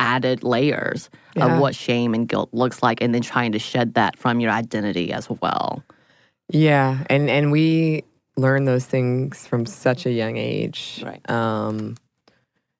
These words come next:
Speaker 2: so it's,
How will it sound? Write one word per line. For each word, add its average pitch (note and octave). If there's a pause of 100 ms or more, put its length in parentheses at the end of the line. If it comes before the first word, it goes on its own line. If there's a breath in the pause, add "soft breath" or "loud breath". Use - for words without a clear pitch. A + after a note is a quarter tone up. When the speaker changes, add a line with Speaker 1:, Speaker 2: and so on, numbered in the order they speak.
Speaker 2:
so A2+ (960)
it's, -